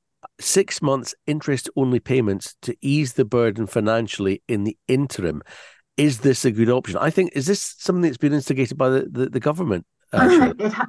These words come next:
Speaker 2: it has been instigated by the government, and it's a wee bit of a bone of a contention because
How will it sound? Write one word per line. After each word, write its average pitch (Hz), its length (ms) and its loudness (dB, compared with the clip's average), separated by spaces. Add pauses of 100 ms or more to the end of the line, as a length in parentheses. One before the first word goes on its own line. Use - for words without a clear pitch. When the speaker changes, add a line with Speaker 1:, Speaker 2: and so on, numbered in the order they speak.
Speaker 2:
it 233 180 -8
has 294 420 2
been 262 180 -4
instigated 254 640 0
by 240 160 4
the 240 80 2
government, 226 640 2
and 196 220 0
it's 175 140 -6
a 208 40 -4
wee 226 140 -2
bit 247 160 2
of 233 60 2
a 214 60 6
bone 196 220 2
of 190 80 0
a 185 60 -8
contention 185 880 0
because 180 500 2